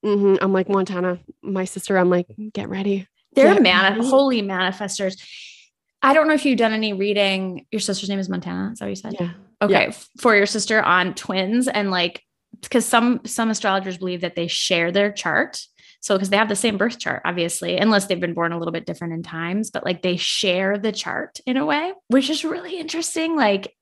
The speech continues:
Speaker 2: obviously there's, like, light and dark to everything. And, like, one, one twin may super embody, like, this part of the chart. Say it's, you know, their Mars, like, they're super in touch with their Mars, whereas, like, this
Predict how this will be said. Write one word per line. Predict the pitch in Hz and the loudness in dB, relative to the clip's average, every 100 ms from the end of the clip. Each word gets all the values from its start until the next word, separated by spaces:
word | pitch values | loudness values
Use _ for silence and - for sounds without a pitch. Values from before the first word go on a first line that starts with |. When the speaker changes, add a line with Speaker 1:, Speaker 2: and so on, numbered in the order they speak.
| - _ - | -20 _ 2
Speaker 2:
obviously | 240 240 233 208 | 2 2 0 0
there's, | 190 190 | 0 -2
like, | 190 190 - | -4 -6 -2
light | 208 - | -2 -2
and | 202 196 | -2 -2
dark | 185 - | -4 -6
to | - | -2
everything. | 220 233 214 196 - - 233 240 - - - | 0 0 -4 -6 -8 -6 -6 -8 -14 -20 -2
And, | 226 220 | 2 4
like, | 202 | 2
one, | 202 202 214 208 - - | 2 2 2 0 -6 -8
one | - 226 226 233 | 0 2 4 2
twin | - 208 | 2 2
may | 196 185 | 2 0
super | - - 247 240 220 | -2 -4 -4 0 0
embody, | - 196 190 180 175 | 0 0 2 2 0
like, | 180 180 | -2 -2
this | 185 180 | -4 -4
part | - - 202 180 - | -8 -6 0 0 -2
of | 190 190 | -6 -6
the | |
chart. | - - - - | -6 -6 -8 -6
Say | - 175 165 | -4 -2 -2
it's, | 156 - - _ | -4 -8 -8 _
you | 202 | -4
know, | 175 | 0
their | 190 180 | 0 0
Mars, | 180 135 98 123 | 0 0 -2 -4
like, | 208 | -6
they're | 196 190 | -4 -4
super | - 196 | -4 -6
in | - | -6
touch | 196 196 | -6 -10
with | 190 | -8
their | 196 | -2
Mars, | 190 190 185 | 2 2 0
whereas, | 185 190 185 | -2 -2 -4
like, | 185 | -6
this | 185 - | -4 -4